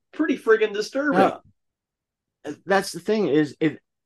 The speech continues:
Speaker 2: Disney might own the rights, but if they
Speaker 1: You think Ray
Speaker 2: It's not
Speaker 1: Bradbury's
Speaker 2: just
Speaker 1: estate might have something to do with it?
Speaker 2: Right. Uh, they might have the rights to the movie, but, uh,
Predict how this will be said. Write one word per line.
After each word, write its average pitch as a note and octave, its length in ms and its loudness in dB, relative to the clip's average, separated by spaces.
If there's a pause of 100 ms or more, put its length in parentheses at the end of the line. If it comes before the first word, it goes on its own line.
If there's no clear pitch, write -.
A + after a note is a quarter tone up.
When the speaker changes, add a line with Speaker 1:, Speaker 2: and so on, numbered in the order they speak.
(140)
Speaker 2:
Disney F#3+ 340 6
might E3 320 2
own D3 220 2
the C3 100 -2
rights, F3 400 0
but C3+ 300 -2
if C#3+ 360 -2 (760)
they D3+ 580 0 (1300)
Speaker 1:
You E3+ 120 -4
think E3+ 240 0
Ray E3 140 4
Speaker 2:
It's C#3+ 80 0
not - 0 -
Speaker 1:
Bradbury's D#3 540 0
Speaker 2:
just D#3+ 220 -4
Speaker 1:
estate A#2+ 160 0
might A#2+ 220 -4
have A#2+ 180 -2
something A#2 300 -8
to G#2 80 -12
do A#2 160 -4
with G#2 120 -8
it? G2 220 -10 (640)
Speaker 2:
Right. D#3 680 6
Uh, C#3 600 4 (920)
they E3 160 -2
might F#3+ 200 -4
have F3 240 -4
the D#3 100 -4
rights D3+ 240 -2
to C#3+ 80 -14
the C3+ 60 -10
movie, F#3 260 -2
but, C3 320 2
uh, B2 400 0